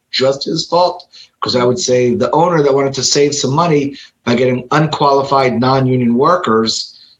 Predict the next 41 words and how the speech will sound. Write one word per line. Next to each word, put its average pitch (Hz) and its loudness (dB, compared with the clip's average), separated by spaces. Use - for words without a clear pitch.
that 120 -2
didn't 143 0
know 139 2
what 131 0
they 131 0
were 120 0
doing 139 0
certainly 160 2
had 135 2
a 117 0
big 127 -2
part 117 -4
to 107 -6
blame. 92 -4
And 131 0
it 135 0
turns 151 0
out, 208 0
after 135 0
doing 131 2
more 123 2
discovery 120 0
and 120 2
depositions, 117 -2
that - -2
he 185 0
didn't 220 0
make 151 0
this 147 0
hiring 143 2
himself. 190 0
He - -2
directed 147 0
his 135 -2
foreman 185 0
to 151 -2
go 160 2
find 151 -2
anyone 190 2
he 175 -2
could, 226 0